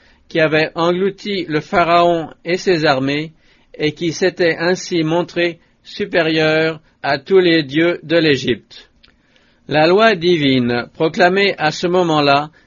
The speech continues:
n'était pas destinée exclusivement aux Hébreux.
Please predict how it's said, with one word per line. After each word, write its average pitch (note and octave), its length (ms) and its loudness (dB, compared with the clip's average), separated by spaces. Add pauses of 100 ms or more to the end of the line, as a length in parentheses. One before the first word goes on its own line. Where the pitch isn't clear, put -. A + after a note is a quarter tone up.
(160)
n'était C3+ 300 -2
pas F#3 240 4
destinée D#3 680 -2
exclusivement C#3 880 -2
aux B2 80 2
Hébreux. B2+ 520 0